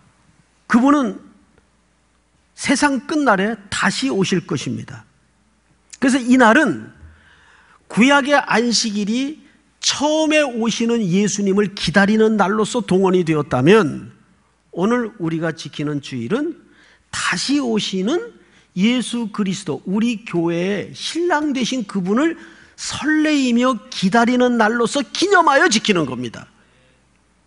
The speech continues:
믿습니까? 왜냐하면 이날이라도 구분해 놓지 않으면 인간은 자꾸 세상 것에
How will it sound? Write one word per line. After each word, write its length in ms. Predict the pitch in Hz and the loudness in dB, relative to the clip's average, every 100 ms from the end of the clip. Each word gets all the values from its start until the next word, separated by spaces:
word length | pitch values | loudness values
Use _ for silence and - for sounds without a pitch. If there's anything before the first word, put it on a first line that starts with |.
| _ | _
믿습니까? 720 | 156 - 214 240 185 240 320 - _ _ _ _ _ _ _ _ _ _ _ _ _ _ | -4 2 4 4 4 2 -2 -14 _ _ _ _ _ _ _ _ _ _ _ _ _ _
왜냐하면 560 | 311 359 294 294 294 - - - _ | 4 6 6 4 0 -4 -14 -20 _
이날이라도 720 | 294 285 320 320 320 302 320 | -2 2 2 2 2 0 0
구분해 420 | 269 - 262 285 294 | -4 -4 -2 0 0
놓지 300 | 254 202 262 | -2 -2 -2
않으면 320 | 247 262 233 | -2 -2 -2
인간은 480 | 214 240 269 294 269 | -2 0 -2 -4 -6
자꾸 360 | - - 330 | -10 -10 -8
세상 420 | 262 - 254 285 | -8 -6 -4 -4
것에 440 | 254 302 269 302 | -4 -4 0 0